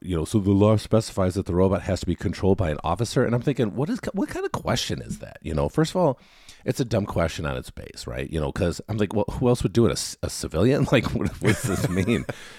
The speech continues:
And then he started go-, uh, branching off into, like, the artificial intelligence part of it. You know, again, once again, this whole A I, like, it's just gonna, if, if that,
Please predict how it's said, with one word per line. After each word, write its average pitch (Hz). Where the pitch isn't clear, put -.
And 147
then 233
he 269
started 151
go-, 120
uh, 104
branching 92
off 67
into, 87
like, 69
the -
artificial 90
intelligence 76
part -
of -
it. -
You 71
know, 60
again, 92
once 90
again, 95
this 85
whole 92
A 87
I, 82
like, 71
it's 76
just -
gonna, 76
if, 82
if -
that, 87